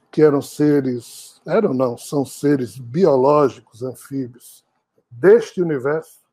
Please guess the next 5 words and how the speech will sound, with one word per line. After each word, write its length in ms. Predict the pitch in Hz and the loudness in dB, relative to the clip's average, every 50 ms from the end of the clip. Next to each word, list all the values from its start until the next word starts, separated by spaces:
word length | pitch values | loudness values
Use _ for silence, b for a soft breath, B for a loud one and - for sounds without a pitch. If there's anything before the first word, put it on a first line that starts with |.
| _ _ - | _ _ -20
aqui 380 | 139 123 - _ _ 247 262 | -20 -20 -20 _ _ -6 -4
na 160 | 220 202 170 | -2 -4 -4
Terra, 500 | - - - 156 156 151 143 113 - - _ _ _ _ _ _ _ _ _ _ _ _ _ _ _ _ | -4 -2 2 4 4 4 2 -2 -10 -18 _ _ _ _ _ _ _ _ _ _ _ _ _ _ _ _
se 120 | _ _ 117 | _ _ -20
submeteram. 800 | - - - 151 151 151 156 139 123 120 _ _ 135 135 - | -20 -10 -8 -6 -6 -4 -6 -8 -8 -12 _ _ -20 -20 -20